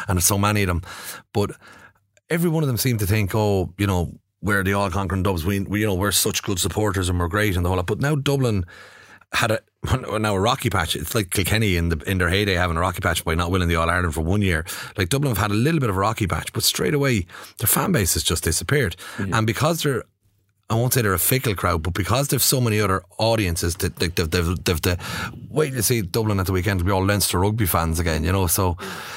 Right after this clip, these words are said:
Speaker 1: it's
Speaker 2: it's the history of sport. Like, you're going to have your hardcore fans, and then when things are going well, you're going to get
Speaker 1: Train
Speaker 2: as
Speaker 1: loads of them.
Speaker 2: Yeah, you're gonna get an extra ten, fifteen, twenty thousand on top of, like, Limerick,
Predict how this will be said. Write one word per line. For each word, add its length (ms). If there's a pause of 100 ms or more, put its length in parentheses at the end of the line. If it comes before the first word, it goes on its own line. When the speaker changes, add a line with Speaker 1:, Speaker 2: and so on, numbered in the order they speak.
(120)
Speaker 1:
it's 340
Speaker 2:
it's 200
the 100
history 320
of 60
sport. 380
Like, 240
you're 160
going 200
to 60
have 140
your 140
hardcore 500
fans, 440
and 180
then 300 (380)
when 160
things 280
are 60
going 220
well, 180
you're 160
going 200
to 100
get 540 (380)
Speaker 1:
Train 160
Speaker 2:
as 140
Speaker 1:
loads 240
of 60
them. 120 (340)
Speaker 2:
Yeah, 140
you're 160
gonna 200
get 200 (800)
an 80
extra 260
ten, 480
fifteen, 460
twenty 260
thousand 640 (140)
on 160
top 340
of, 400
like, 220
Limerick, 340